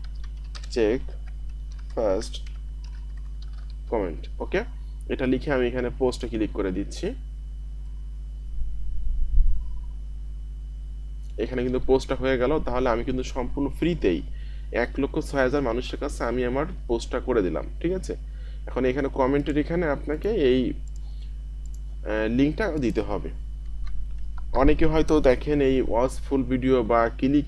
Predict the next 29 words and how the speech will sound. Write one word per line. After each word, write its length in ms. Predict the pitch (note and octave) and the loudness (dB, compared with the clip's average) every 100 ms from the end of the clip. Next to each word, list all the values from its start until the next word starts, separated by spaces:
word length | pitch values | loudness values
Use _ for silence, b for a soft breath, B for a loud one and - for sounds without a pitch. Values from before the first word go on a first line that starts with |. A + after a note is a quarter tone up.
| - | 2
হিয়ার 260 | C#3 C3 | 2 2
দিয়ে 180 | B2 B2+ | 2 0
কিন্তু 260 | B2 C3 B2 | 0 2 2
এইখানে 360 | B2+ C3+ C3 | 2 2 0
লিংক 240 | A#2 A2+ G#2 | 0 0 2
দিয়ে 160 | G2 | 2
দেয়। 180 | F2 D2+ - | 2 -2 -2
এটা 220 | G#2+ C3+ | -2 0
আপনারা 240 | B2+ D3 | 0 2
হয়তো 260 | B2+ A2 - | 2 2 2
অনেকেই 300 | A2 A#2 D3+ | 2 2 2
জানেন 240 | C3 G#2 | 4 2
না। 80 | F#2 | 0
এখানে 280 | F#2 B2+ B2 - | -2 -4 -6 -4
কিন্তু 240 | C3+ C#3 | -6 -2
লিংক 280 | B2 B2+ C3 | -2 0 0
দিলে, 280 | G2+ A2 F3 B B B B B | 0 -2 -4 B B B B B
পোস্টের 320 | B2+ B2+ - | 2 2 0
সাথে 240 | C#3+ D3 C3+ | -4 -2 -2
এখানে 240 | C3 C#3 | 0 0
লিংক 240 | B2+ B2+ C3+ | 0 0 0
দিলে 160 | C#3 | 4
কিন্তু 300 | C3 C#3 C3 | 6 6 2
রিচ 320 | A2+ D3 D3+ | 6 4 4
কম 220 | - A2+ F#2+ | 0 0 0
হবে 300 | F2+ F2 - - | -2 -6 -6 -6
আপনার 280 | - A#2+ A2 | -4 -2 -2
এই 80 | G#2+ | -2
পোস্টটা। 360 | - G#2 - - | -2 -4 -4 -6